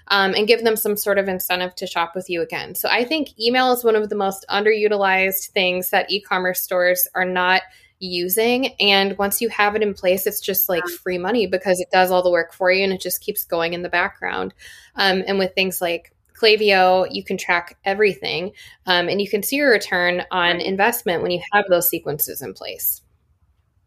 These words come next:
Speaker 2: Well, and I think, you know, too, as the, the paid advertising landscape is really changing, and, and we can
Speaker 1: Mm-hmm.
Speaker 2: ha-, again, we'll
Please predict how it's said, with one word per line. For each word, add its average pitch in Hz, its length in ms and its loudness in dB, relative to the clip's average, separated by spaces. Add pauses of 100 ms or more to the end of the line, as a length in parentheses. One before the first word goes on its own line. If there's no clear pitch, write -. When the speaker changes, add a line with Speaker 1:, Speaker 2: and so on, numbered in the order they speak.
(1080)
Speaker 2:
Well, 277 180 2
and 233 140 2
I 269 100 6
think, 320 440 0
you 226 120 -2
know, 180 180 0
too, 254 440 -2
as 156 420 0
the, 170 640 0 (240)
the 156 340 -4 (580)
paid 233 260 2
advertising 175 720 0
landscape 143 680 -4
is 156 220 -4
really 156 520 -4
changing, 175 760 2
and, 156 420 -2
and 143 540 0
we 160 360 -2
can 185 220 0
Speaker 1:
Mm-hmm. 175 100 -6
Speaker 2:
ha-, - 180 -6
again, 151 420 -2
we'll 156 160 -2